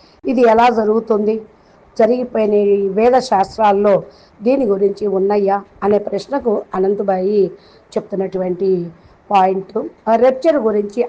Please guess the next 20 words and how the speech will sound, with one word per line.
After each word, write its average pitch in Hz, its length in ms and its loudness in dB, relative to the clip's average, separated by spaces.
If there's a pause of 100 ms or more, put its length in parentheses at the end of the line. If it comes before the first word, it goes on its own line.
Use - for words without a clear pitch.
అన్ని 220 220 -2
ధర్మాల్లో 202 760 0 (400)
ఏమేమి 233 420 2
సలహా 202 360 -2
ఇస్తారు, 196 400 -4
ఏమేమి 196 440 -2
రాశారు, 196 520 -4 (480)
పాస్ట్లో 247 560 2
అనగా 214 440 0
పూర్వకాలంలో 214 880 -2
ఇది 202 340 -6
జరిగిందా, 202 640 0 (580)
జరగటం 262 580 2 (140)
కరెక్టేనా, 208 800 -2
లేకే 240 480 0 (360)
ఊరికే 285 540 2 (160)
అంబక్క 233 460 0 (320)
అంటే 240 360 0
ఏదో 233 240 4
గారడీగా 220 760 2